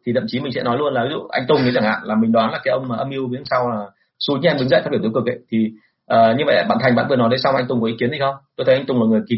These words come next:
cựu và anh Tùng là cái người mà rất là có uy tín cũng như là có kinh nghiệm trong cái việc này. Anh Tùng có thể hỗ trợ tôi trả lời câu hỏi này được không? Đúng không?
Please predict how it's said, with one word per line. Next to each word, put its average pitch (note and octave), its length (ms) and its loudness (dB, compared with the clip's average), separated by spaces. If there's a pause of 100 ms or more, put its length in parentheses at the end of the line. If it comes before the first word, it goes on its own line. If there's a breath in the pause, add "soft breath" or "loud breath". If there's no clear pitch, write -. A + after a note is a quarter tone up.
cựu C#3 180 -4
và G#2 120 2
anh B2 120 0
Tùng A#2+ 160 2
là G#2+ 80 0
cái A#2 100 -6
người B2+ 240 0
mà G2+ 100 -8
rất F#3+ 180 0
là G#2 160 -2
có G2 260 -2
uy D#3 140 -8
tín A#2+ 260 2
cũng - 160 -18
như D3 100 -6
là A2+ 120 -2
có - 120 -10
kinh E3+ 140 -6
nghiệm F3+ 200 2
trong A#2 160 -12
cái B2 120 -6
việc B2 80 -4
này. G2 180 -2 (300 soft breath)
Anh B2 140 -2
Tùng B2 160 2
có A2 100 2
thể B2+ 60 0
hỗ A2 140 -2
trợ D#3+ 180 2
tôi B2 140 4
trả G2 60 0
lời F#2+ 120 2
câu A2 80 -2
hỏi A2+ 80 -4
này F2+ 100 -4
được F#2+ 100 -8
không? C3 160 0 (340)
Đúng G#2+ 140 -2
không? C3+ 160 2